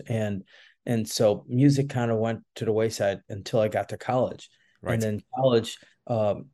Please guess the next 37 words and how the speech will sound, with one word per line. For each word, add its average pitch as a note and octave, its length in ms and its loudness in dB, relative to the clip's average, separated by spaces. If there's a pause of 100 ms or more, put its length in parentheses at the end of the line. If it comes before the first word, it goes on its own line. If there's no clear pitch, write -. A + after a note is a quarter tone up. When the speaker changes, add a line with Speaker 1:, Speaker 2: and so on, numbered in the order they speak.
(220)
Speaker 1:
and A#2 340 -2
the, G#2+ 320 -4
um, F#2 280 -4 (100)
extracurricular C#3+ 1160 2 (400)
things C#3+ 260 4
that C3 200 -4
you C3+ 60 -6
would B2+ 180 -4
take C3 280 -4
when C3+ 120 -2
you're B2 160 -2
in A#2 80 -8
college A#2+ 460 -4
and, G#2+ 280 -6 (220)
and A#2+ 180 2
the A2+ 40 4
music B2 560 2 (420)
just - 280 -6
combined A#2+ 460 2
to G#2+ 300 -2
really A#2 400 0
make A#2 280 -8
me A2+ 140 0
a G2+ 120 0
lover A2 400 -2
of, G2 100 -6 (240)
of, G2 280 -8
of G2 240 -8 (220)
music A2 400 -4 (140)
for F#2+ 100 -8
the F#2 120 -10
rest F#2 240 -12
of F2+ 60 -12
my F#2 80 -10
life. F#2+ 280 -14
So, - 360 -16 (500)
um, G2 420 -6